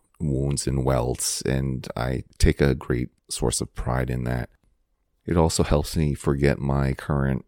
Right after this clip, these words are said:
worries and stresses that I have in my life. But for me, it's primarily feeling a closeness to my wonderful partner, Eastlake. Uh, that closeness is based on trust,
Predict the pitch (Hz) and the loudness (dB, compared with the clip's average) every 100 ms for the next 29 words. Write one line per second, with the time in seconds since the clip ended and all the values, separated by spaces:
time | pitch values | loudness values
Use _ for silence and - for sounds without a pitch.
0 | - 71 73 69 67 65 67 65 67 69 | -12 0 4 4 4 2 -2 -2 -2 -6
1 | 85 _ - - 69 - 64 69 65 65 | -12 _ -12 0 2 2 -2 0 0 0
2 | 65 67 65 65 64 64 67 _ _ - | 0 0 0 0 0 0 -2 _ _ -20
3 | - - _ _ - 69 71 _ - - | -20 -20 _ _ 4 6 4 _ -20 -20
4 | - - 82 78 82 76 65 67 - - | -20 -4 0 2 2 2 2 0 -2 -10
5 | - - - - - - - 76 71 69 | -8 -8 -10 -16 -16 -2 2 4 4 4
6 | 67 64 64 67 60 - - - 73 67 | 4 2 2 2 -2 -6 -8 0 2 2
7 | 67 65 58 _ - 82 - 69 64 - | 0 -2 -6 _ -10 -10 -4 0 0 0
8 | 64 64 - - - - - - 65 62 | -4 -4 -4 -8 -12 -16 -14 -6 -4 -4
9 | 60 60 - 64 62 57 - 62 - - | -6 -6 -6 -6 -6 -6 -4 -4 -4 -10
10 | - - 50 62 - 107 62 60 - - | -2 0 0 -4 -8 -6 -6 -6 -6 -6
11 | - _ _ - 71 62 - - - 62 | -8 _ _ -10 -8 -6 -6 -6 -4 -2
12 | - 60 57 - 52 - - 64 57 65 | -2 -4 -6 -6 -6 -6 -2 -2 -2 -4
13 | 60 60 - 62 - - | -6 -4 -2 -2 -4 -10